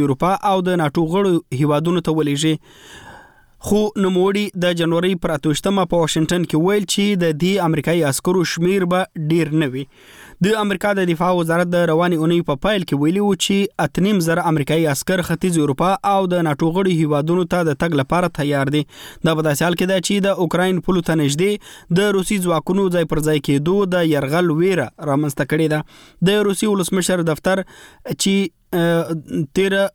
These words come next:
اونۍ ویلي وو چې په احتیاط سره ماسکو ته د امنیتي ضمانتونو د غوښتنو په اړه د امریکا او ناټو لخوا لیکلي ځوابونه مطالعه کوي او له هغې وروسته به د کوم ګام پورته کولو پریکړه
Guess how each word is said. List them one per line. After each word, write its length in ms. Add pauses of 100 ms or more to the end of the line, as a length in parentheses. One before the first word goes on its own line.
(120)
اونۍ 260
ویلي 300
وو 120
چې 380
په 160
احتیاط 400
سره 180 (380)
ماسکو 300 (100)
ته 160
د 100
امنیتي 400
ضمانتونو 560
د 160
غوښتنو 380 (200)
په 80 (140)
اړه 300
د 160
امریکا 300 (120)
او 100
ناټو 260 (100)
لخوا 200 (120)
لیکلي 360
ځوابونه 400
مطالعه 380
کوي 180 (200)
او 60 (440)
له 180
هغې 200 (100)
وروسته 440
به 300
د 100 (140)
کوم 160 (100)
ګام 280
پورته 260 (100)
کولو 220 (340)
پریکړه 380